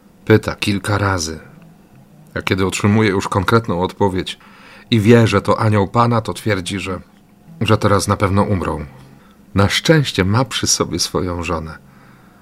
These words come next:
która tłumaczy mu, o co chodzi w tym widzeniu.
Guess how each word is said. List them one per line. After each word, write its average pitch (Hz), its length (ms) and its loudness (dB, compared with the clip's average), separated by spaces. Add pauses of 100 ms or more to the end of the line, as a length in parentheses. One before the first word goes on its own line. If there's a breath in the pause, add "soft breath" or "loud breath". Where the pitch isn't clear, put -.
(540 loud breath)
która 98 280 -2
tłumaczy 107 640 0
mu, 85 300 -4 (580)
o 110 120 4
co 101 240 0
chodzi 87 640 -2
w - 100 -12
tym 95 260 -2
widzeniu. 85 600 -4